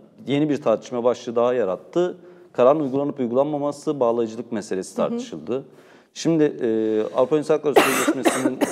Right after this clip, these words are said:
Speaker 1: <coughs> bağlayıcılığı konusunda farklı farklı fikirler aslında yok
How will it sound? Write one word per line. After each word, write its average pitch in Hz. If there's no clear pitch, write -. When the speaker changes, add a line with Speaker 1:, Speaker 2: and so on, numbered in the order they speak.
Speaker 1:
<coughs> -
bağlayıcılığı 131
konusunda 143
farklı 143
farklı 127
fikirler 139
aslında 147
yok 151